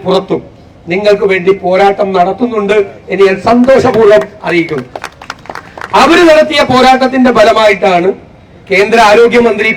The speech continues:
പാർലമെന്റിൽ കേന്ദ്ര ഇൻസെന്റീവ് വർദ്ധിപ്പിക്കും എന്നുള്ളൊരു തീരുമാനം പ്രഖ്യാപിച്ചിട്ടുള്ളത്. അവരാണ് നിങ്ങൾ ഈ സെക്രട്ടേറിയറ്റിന്റെ മുന്നിൽ നടത്തുന്ന ഈ സമരത്തെ നമ്മുടെ രാജ്യത്തിന്റെ ശ്രദ്ധയിൽ കൊണ്ടുവന്നത്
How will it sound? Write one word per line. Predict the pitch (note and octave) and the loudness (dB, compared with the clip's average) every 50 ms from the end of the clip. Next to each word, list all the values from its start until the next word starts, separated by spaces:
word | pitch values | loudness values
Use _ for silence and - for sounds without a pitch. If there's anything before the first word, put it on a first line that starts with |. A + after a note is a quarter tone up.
| - | -2
പാർലമെന്റിൽ | - F3 F#3 F3+ F#3 G3+ G3+ A3 G3+ G#3 B3+ D4 E4+ - - - - - - - - - - - - - - - - G3 | 0 0 2 2 2 2 0 0 -2 -2 -2 -4 -4 -6 -10 -16 -20 -20 -20 -20 -20 -20 -20 -20 -20 -20 -20 -8 -2 2
കേന്ദ്ര | G3 G3+ G#3+ - A3+ - A#3 A#3 G#3 F3+ | 2 4 4 2 0 0 -2 -2 -2 -4
ഇൻസെന്റീവ് | F#3 F#3 - - G#3+ G3 F#3+ G#3 A3 A#3+ B3+ B3 - - - - - | -8 -8 -4 -2 -2 -2 -2 -4 -4 -4 -4 -6 -8 -14 -18 -4 -2
വർദ്ധിപ്പിക്കും | C4+ - G4 - E4+ E4 - D#4+ B3+ A#3+ B3 A#3+ B3 - - - | 0 0 0 0 -2 -2 -2 -4 -4 -2 0 -2 -2 -2 -6 -8
എന്നുള്ളൊരു | G3 G3 G3+ G3+ G3 G3 - - F#3 | -6 -4 -2 -2 -2 -2 -2 -4 -6
തീരുമാനം | F3+ F3 E3+ E3 F#3 F#3 F3 - - - - - - - - | -8 -6 -4 -4 -4 -4 -4 -6 -10 -14 -20 -20 -20 -16 -14
പ്രഖ്യാപിച്ചിട്ടുള്ളത്. | - - - E3+ E3 E3 D#3 - - - C3+ C3 A#2 - - - - - - - - - F3+ A3 | -8 -2 -2 0 0 0 -2 -4 -4 -2 -2 -2 -2 -4 -10 -18 -20 -20 -20 -16 -6 -2 0 2
അവരാണ് | B3+ C4+ C#4 C#4+ C#4 C4+ C4+ C4+ C4+ C#4 B3+ | 2 2 4 2 2 2 2 0 2 2 2
നിങ്ങൾ | A#3+ A#3+ A#3+ A#3+ A#3+ A#3+ | 2 4 4 4 4 2
ഈ | A#3 A#3+ | 2 0
സെക്രട്ടേറിയറ്റിന്റെ | A#3+ B3 - A#3+ A#3+ B3+ A#3+ A#3+ B3 A#3+ B3 A#3 A#3 - - - - - - - - - - - - - - E3+ | -2 -2 -4 -4 -4 -2 0 0 0 0 0 -2 -2 -2 -4 -4 -6 -10 -18 -20 -20 -20 -20 -20 -20 -18 -10 -6
മുന്നിൽ | G3+ A#3+ B3+ C#4 C#4 C4 | -4 -2 -2 -2 -2 -2
നടത്തുന്ന | B3 A#3 A#3+ B3 A#3+ A#3 A#3 G#3+ G#3+ | -4 -4 -4 -6 -6 -4 -4 -6 -6
ഈ | G#3 F#3+ - | -6 -4 -2
സമരത്തെ | G#3+ G#3 G#3 G#3 G#3 - G3+ F#3+ D#3+ - - - - - - - - - - - D#3+ | -2 0 2 2 2 0 0 -2 -4 -4 -8 -14 -20 -20 -20 -20 -20 -20 -16 -10 -8
നമ്മുടെ | E3 G3 A3 A3 G#3+ G3+ G#3+ | -6 -4 -2 0 2 2 4
രാജ്യത്തിന്റെ | A#3+ B3+ C4+ A#3+ G3 C#4+ C4+ - D#4 C4 C4 C4 A#3+ - | 4 2 2 0 -2 -6 -6 -2 0 0 2 2 2 0
ശ്രദ്ധയിൽ | A#3 A3 F#3+ A3+ A#3 A#3+ A#3+ A#3+ | -2 -2 2 2 2 2 2 2
കൊണ്ടുവന്നത് | A3+ G#3 G3+ G#3 G#3 G3+ G3+ G3 F#3+ A#3+ | 0 2 2 2 2 2 2 2 0 0